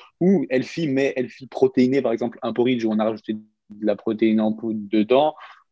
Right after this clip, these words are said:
On dit healthy, oui, mais après, en dessous, on explique toujours pourquoi. Les moments où vous voyez healthy, à côté de ça, vous avez juste la liste des ingrédients, bah, c'est difficile de dire d'où ça vient. Donc, ayez un regard critique,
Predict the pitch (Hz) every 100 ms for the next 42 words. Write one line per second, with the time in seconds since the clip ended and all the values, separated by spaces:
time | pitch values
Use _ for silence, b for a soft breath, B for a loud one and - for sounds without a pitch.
0 | - 127 127 143 131 131 165 151 190 202
1 | 131 123 - 120 - 160 131 - 147 120
2 | - 110 - 131 135 127 - 127 123 B
3 | B B B _ - 127 147 175 190 185
4 | 156 143 135 143 151 151 - 139 135 -
5 | 165 127 123 131 127 143 120 113 131 131
6 | 123 127 123 120 117 120 135 151 117 95
7 | - - 117 113 - - 139 120 117 123
8 | 117 110 101 127 - 113 113 135 143 113
9 | 110 - _ - 139 156 131 131 123 -
10 | 117 147 151 -